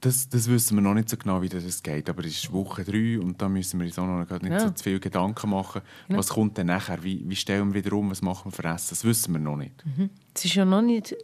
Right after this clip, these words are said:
Speaker 2: gerade Ostern, oder? Wir sind jetzt noch in der Fastenzeit,
Speaker 1: Genau.
Speaker 2: in der dritten Woche. Und das ist schön ein Erfolg für, für ein Team. Und wenn ihr, wenn, äh, so eine Postkarte vielleicht dem Team schicken,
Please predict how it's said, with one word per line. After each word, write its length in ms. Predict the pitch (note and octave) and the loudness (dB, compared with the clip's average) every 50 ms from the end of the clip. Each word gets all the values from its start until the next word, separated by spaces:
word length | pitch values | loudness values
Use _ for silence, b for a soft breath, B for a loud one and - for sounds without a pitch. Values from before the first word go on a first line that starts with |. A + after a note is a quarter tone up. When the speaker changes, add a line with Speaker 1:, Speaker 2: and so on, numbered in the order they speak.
| - _ | -12 _
Speaker 2:
gerade 180 | - A#3 A#3 A#3+ | 0 0 2 4
Ostern, 500 | A#3 G#3+ F#3+ D#3+ - - - C#3+ D3 D3+ | 4 4 4 2 0 -4 -4 -4 -2 0
oder? 160 | D#3 F3 F#3+ | 0 0 2
Wir 140 | G3+ F#3+ F#3 | 2 2 2
sind 160 | E3+ - A3 A#3+ | 2 2 4 2
jetzt 160 | B3 A#3+ - | 2 2 2
noch 80 | A#3 G#3+ | 2 4
in 60 | G#3+ | 4
der 100 | G3+ F3+ | 4 2
Fastenzeit, 480 | - E3+ F3+ A3 - - - A#3 - | 2 0 0 0 -2 -2 -2 -2 0
Speaker 1:
Genau. 240 | - A3+ G#3 E3+ D2+ C#3+ B B B B B | 2 2 2 2 0 -4 B B B B B
Speaker 2:
in 80 | - E3+ | 0 2
der 80 | F#3 | 2
dritten 440 | E3 - F3 G#3+ A3 - - G#3 F3 | 2 2 2 0 0 2 2 2 4
Woche. 320 | F3 G3+ G3 - - G3+ F#3+ B B B B B B | 4 2 2 4 2 0 0 B B B B B B
Und 120 | - F#3 | 4 4
das 160 | G#3+ G#3 - - | 6 6 4 2
ist 100 | - - - | -2 -6 -8
schön 400 | - - - - G#3+ A3 A3+ A3+ | -4 2 4 6 6 8 8 6
ein 80 | A3 G#3 | 6 6
Erfolg 540 | F#3+ F#3 F3 - A#3 A3+ A#3 A#3+ A#3+ A#3+ - | 6 4 4 6 8 8 8 8 6 2 -4
für, 340 | - - G3 F#3+ F#3 - | -4 0 2 2 2 0
für 140 | - - G3+ | 0 2 2
ein 100 | F#3 F3+ | 2 2
Team. 380 | - - G#3 A3 A3+ A3+ A3 - | 4 4 6 6 8 6 6 4
Und 240 | C3+ F#3 F#3+ E3 B B B B B B B B B | 4 4 4 2 B B B B B B B B B
wenn 220 | - E3 G3 G#3 | 4 8 8 10
ihr, 280 | A#3 C4+ C#4 A#3+ A3 F3 | 10 8 8 6 4 4
wenn, 460 | G3 G3+ G#3+ G#3+ G#3+ G#3+ G#3 G3 F3+ - _ _ _ _ _ _ _ _ _ - | 6 6 6 6 6 4 4 2 0 -6 _ _ _ _ _ _ _ _ _ 0
äh, 380 | F3 E3+ E3+ E3 D#3+ - - | 2 4 4 4 2 0 -2
so 120 | F3 - F#3 | 0 2 2
eine 120 | E3+ E3 | 2 2
Postkarte 720 | - - - F3 A#3 A3 - - - E3+ E3+ F3+ - - | 2 4 2 4 4 4 0 -2 -2 -2 -2 -2 -2 -2
vielleicht 300 | E3+ D3 F3+ F3+ - - | -2 0 0 -2 0 0
dem 140 | - F3 D3+ | 0 0 0
Team 260 | - F3 E3+ E3+ F3+ | 2 2 4 4 4
schicken, 420 | E3+ - F3+ D#3+ - - - E3+ | 4 2 -2 -2 -4 0 -2 -2